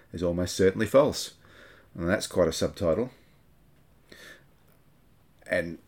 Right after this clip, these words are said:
es-, essentially he puts forward panpsychism. I don't recall him using the word, but you can, you get the picture that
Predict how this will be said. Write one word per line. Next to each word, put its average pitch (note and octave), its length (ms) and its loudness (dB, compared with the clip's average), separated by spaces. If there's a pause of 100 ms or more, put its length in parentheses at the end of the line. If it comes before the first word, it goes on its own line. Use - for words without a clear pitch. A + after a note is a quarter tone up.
(640)
es-, G2+ 200 -2
essentially G2+ 440 -2
he G2+ 100 -2
puts - 200 -6
forward F2+ 240 -4
panpsychism. G2+ 720 0
I F2+ 60 0
don't F2+ 280 0
recall F2+ 280 -2
him E2+ 120 -2
using E2+ 280 -4
the D#2+ 80 -4
word, G#2 420 8 (200)
but - 140 -6
you A#2 160 -2
can, F#2 280 -6
you G2+ 80 -6
get F#2 140 0
the - 60 -10
picture G2 300 -4
that - 240 -2